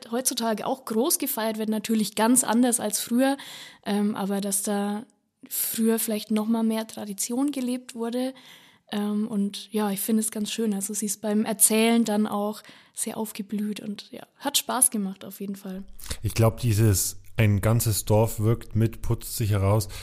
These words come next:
Speaker 2: gibt's bei vielen Festen. Kirchweih, da kommen wir dann später auch noch drauf, zählen auch dazu. Das finde ich an solchen Festen eigentlich ganz schön, dass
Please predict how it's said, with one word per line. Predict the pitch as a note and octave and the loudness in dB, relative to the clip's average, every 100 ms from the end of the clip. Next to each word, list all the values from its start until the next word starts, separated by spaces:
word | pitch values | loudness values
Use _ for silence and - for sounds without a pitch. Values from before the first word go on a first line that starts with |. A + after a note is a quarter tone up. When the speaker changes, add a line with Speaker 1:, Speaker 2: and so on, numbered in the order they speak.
| - - - - - - - | -12 -16 -16 -16 -16 -14 -4
Speaker 2:
gibt's | A2 - | -2 2
bei | G2+ | 4
vielen | - A2+ A#2+ | 4 6 6
Festen. | A#2 A#2+ - - A#2+ A2+ A2+ G2+ - | 6 2 2 2 2 2 0 -6 -6
Kirchweih, | - A2+ G#2 A2 G#2+ | 2 4 6 4 6
da | G2 | 4
kommen | - A2+ | 2 4
wir | G#2+ | 4
dann | G2+ | 4
später | F#2+ A2 G2+ | 2 0 2
auch | G2 | 2
noch | A2 - | 2 0
drauf, | - G#2 G#2 | 0 0 0
zählen | - G#2 | 0 0
auch | F#2+ G2 | 2 -2
dazu. | A#2 G#2 - G#2+ - - - - - - | -2 -4 -2 -2 -4 -14 -18 -20 -20 -2
Das | A2 - | 2 4
finde | B2+ B2+ | 6 6
ich | |
an | A2+ | 4
solchen | G#2 A2 G#2 | 4 2 2
Festen | - A2+ A#2+ | 0 0 2
eigentlich | G2+ G2 | 2 2
ganz | G2+ F#2+ | 2 0
schön, | - A#2 A#2 | 2 2 4
dass | G2 F#2+ - | 4 2 -2